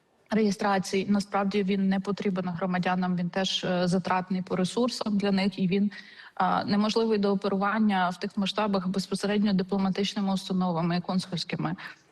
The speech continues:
а, інституціями на місцях. Тому від нього потрібно відмовлятися, створити, наприклад, умови для активної реєстрації виборців, які дуже завчасно до початку виборчого процесу, тут і зараз, починаючи з наступного дня, коли запрацює,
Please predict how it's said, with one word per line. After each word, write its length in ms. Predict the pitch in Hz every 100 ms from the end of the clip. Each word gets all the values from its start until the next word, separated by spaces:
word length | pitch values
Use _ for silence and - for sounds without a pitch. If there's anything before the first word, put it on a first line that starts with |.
| -
а, 260 | 170 147 -
інституціями 800 | 196 185 196 185 180 175 175
на 120 | 170 170
місцях. 440 | 175 180 170 170
Тому 180 | 196 226
від 200 | 233 220
нього 180 | 220 214
потрібно 400 | 202 214 220 202
відмовлятися, 720 | 202 220 233 330 349 254 208
створити, 420 | - 214 240 262
наприклад, 560 | 208 180 196 - 185 196
умови 340 | 196 233 226
для 200 | 185 175
активної 400 | 175 - 202 202
реєстрації 580 | 196 185 - 185 - 180
виборців, 500 | 220 233 190 - 175
які 360 | 175 - 190 185 - _ -
дуже 180 | 220 226
завчасно 640 | 214 202 208 196 202 190
до 120 | 180
початку 420 | 180 185 185 - 180
виборчого 520 | 190 185 - 190 175
процесу, 640 | - 180 190 180 190 156 160
тут 200 | 220 202
і 80 | 185
зараз, 420 | 175 175 160 170
починаючи 600 | - - 165 175 185 185
з 100 | 175
наступного 480 | 185 - 190 - 170
дня, 220 | 165 165
коли 200 | - 175
запрацює, 600 | 165 170 175 - 185 160